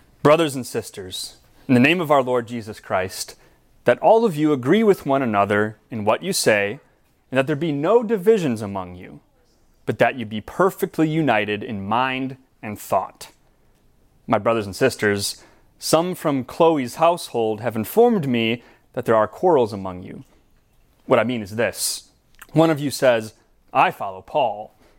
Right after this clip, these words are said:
Another, 'I follow Apollos.' Another, 'I follow Cephas.' Still another,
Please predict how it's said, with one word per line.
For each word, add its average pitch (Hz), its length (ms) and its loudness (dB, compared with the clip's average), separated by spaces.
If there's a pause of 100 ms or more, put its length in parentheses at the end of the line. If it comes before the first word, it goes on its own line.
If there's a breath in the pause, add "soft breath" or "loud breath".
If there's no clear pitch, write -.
(220 soft breath)
Another, 123 480 0 (340)
'I 113 140 -2
follow 107 320 -2
Apollos.' 139 800 -2 (420 soft breath)
Another, 139 480 0 (140)
'I 147 160 -2
follow 110 320 -6
Cephas.' - 760 -2 (380 soft breath)
Still 156 300 4
another, 139 500 0